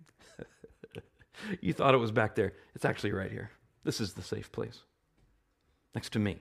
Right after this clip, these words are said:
The safest place in the world, the safest place in the world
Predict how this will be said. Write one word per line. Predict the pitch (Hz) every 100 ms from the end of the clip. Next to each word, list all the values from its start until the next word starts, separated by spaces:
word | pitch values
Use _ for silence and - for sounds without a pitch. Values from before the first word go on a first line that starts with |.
| _ _ _ _ _ _ -
The |
safest | 113 147 143 156 -
place | 160 147 143
in | 139 131
the | 120
world, | 120 139 127 117 110 - - - - - _ _ _ _
the | -
safest | - - - 170 170 160 123 - -
place | - 170 151 123 - - 107
in |
the | 104
world | 104 156 131 107 104